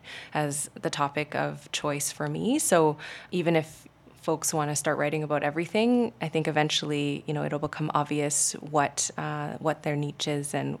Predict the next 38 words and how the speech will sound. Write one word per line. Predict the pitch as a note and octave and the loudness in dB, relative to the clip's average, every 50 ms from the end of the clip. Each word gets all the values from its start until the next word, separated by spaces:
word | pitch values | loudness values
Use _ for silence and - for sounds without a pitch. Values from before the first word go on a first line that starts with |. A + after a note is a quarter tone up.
| - | -6
and, | - D3+ D3 C#3 C#3 C#3+ - - - - - - - - | -4 -4 -2 -2 -4 -6 -8 -12 -16 -16 -16 -14 -6 -4
um, | D3 D3 C#3+ D3+ D3 C#3+ D3+ D#3 E3 - - - - - - - - - | -2 -2 0 -2 -2 -4 -4 -6 -8 -12 -14 -20 -20 -20 -20 -20 -16 -8
what | G#3+ - D#3+ D3+ - | -2 -2 -2 0 0
they're | - D3 D3 | 0 0 2
most | D3 D3+ D3+ D3+ - - - | 2 2 2 0 0 0 0
interested | D3+ C#3 - D3 - - D3+ C#3+ | -2 -2 -2 -2 -2 -2 0 0
and | C#3+ D3 | 0 2
most | D3+ D3+ D#3 D3+ - - | 2 2 2 0 0 -4
excited | D3+ - - C#3+ C#3 C#3+ C#3+ | -4 -4 -4 -4 -4 -4 -4
to | - D#3 | -4 -4
write | D3 C#3 C#3 - | -2 -2 -2 -2
about. | D3 C#3+ - - | -4 -4 -6 -6
Because | - - - D#3+ C#3+ - | -8 -8 -8 -6 -4 -4
I | D3 | -4
think | C#3+ D3+ C#3+ - - - - - - - - - - - - - | -2 -4 -4 -4 -6 -12 -16 -16 -16 -16 -14 -14 -16 -16 -10 -8
if | - D3+ - - | -8 -6 -4 -2
you | D#3+ D#3 | -2 2
don't | D#3 E3+ E3 D3+ D#3 | 4 6 6 6 4
have | D#3 D#3+ D3+ - | 2 -2 -2 -2
passion | - C#3+ C#3 - - - D3+ D3+ D3 | -4 -4 -2 -2 -2 -4 -2 -2 -2
or | D3 D3 - | -2 0 0
interest | - D3+ C#3 - - D3+ D3 C#3+ - - - - - | 0 -2 -2 -2 -2 -2 -2 -2 -2 -2 -2 -4 -4
or, | - D3 D3 D3 D3 C#3+ D3 D3 C#3+ - - | -4 -2 -2 -2 0 -2 -2 -2 -2 -4 -4
um, | D#3 D3+ D3 | -6 -4 -2
enjoyment | D#3 D#3 D3 - E3+ E3+ E3+ E3+ E3+ D#3+ D#3 D#3 - | -2 0 2 6 6 8 8 8 6 4 4 2 2
in | D#3 D3+ | 0 0
what | - - | 0 0
you're | D3 D#3 | 0 0
doing, | D3 D#3+ E3+ G3+ A3+ A#3+ A#3 | 0 0 2 2 4 4 2
it's | G3 - - | 0 -2 -2
very | - E3+ E3 D#3 D3+ D3+ | 0 2 4 4 4 2
easy | C#3 D3+ C#3+ D#3 D3 | 0 -2 -4 -4 -4
to | C#3 C#3 | -4 -4
give | C#3+ C#3+ C3 - | -4 -2 -2 -2
up. | - - - - - - - | -2 -4 -4 -8 -14 -6 2
Blogging | - D#3+ D#3 D#3+ E3 E3+ E3+ | 6 6 8 8 6 4 2
is | E3+ E3 - | 2 2 4
work, | E3 E3 D3 - - - | 4 4 4 2 0 -8